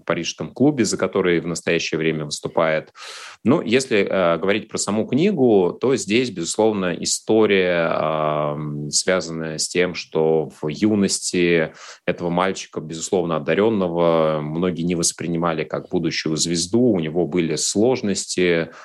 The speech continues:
а, да, связанные с, а, болезнью, а, роста, и то, как всё это было связано с его,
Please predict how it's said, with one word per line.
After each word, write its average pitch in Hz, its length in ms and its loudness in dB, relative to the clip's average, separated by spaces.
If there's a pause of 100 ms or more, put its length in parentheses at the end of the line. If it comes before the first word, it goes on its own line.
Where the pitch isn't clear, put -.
(260)
а, 78 480 -2
да, 82 200 0
связанные 76 600 -4
с, - 220 -2
а, 76 240 0
болезнью, 76 640 -2
а, 73 600 -4
роста, 92 760 0
и 78 680 -4 (100)
то, 98 160 2
как - 380 -6 (160)
всё - 160 -4
это 82 120 -10
было 82 160 -4
связано 78 460 -4
с - 260 -6
его, 80 440 0